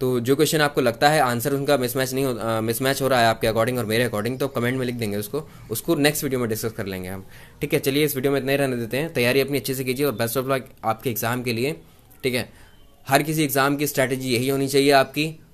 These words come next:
मेहनत कीजिए बस, मेहनत का कोई दूसरा ऑप्शन है ही नहीं। मेहनत क्या है यहाँ पर? प्रैक्टिस है only। सब्जेक्ट को आप देखिए, टीचर बनने जा रहे हैं, कोई मामूली बात नहीं है टीचर बनना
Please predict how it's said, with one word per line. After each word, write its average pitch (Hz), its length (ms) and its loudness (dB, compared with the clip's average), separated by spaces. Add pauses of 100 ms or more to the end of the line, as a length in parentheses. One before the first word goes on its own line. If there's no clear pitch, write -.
मेहनत 123 380 -2
कीजिए 120 280 -2
बस, 107 360 -4 (100)
मेहनत 120 420 -2
का 143 60 2
कोई 131 340 0
दूसरा 127 260 -2
ऑप्शन 123 300 -2
है 113 260 -2
ही 113 120 0
नहीं। 95 220 -8 (520)
मेहनत 131 320 -2
क्या 135 140 4
है 147 120 2
यहाँ 131 180 0
पर? 131 140 -4
प्रैक्टिस 117 440 -4
है 117 60 0
only। 104 280 -4 (920)
सब्जेक्ट 123 380 -2
को 147 260 2
आप 127 140 4
देखिए, 131 260 0 (1040)
टीचर 135 360 0
बनने 123 300 2
जा 107 140 0
रहे 101 140 -4
हैं, 98 160 -6 (680)
कोई 113 80 -4
मामूली 117 300 0
बात 139 200 2
नहीं 135 120 -2
है 147 60 -4
टीचर 113 240 -6
बनना 98 340 -8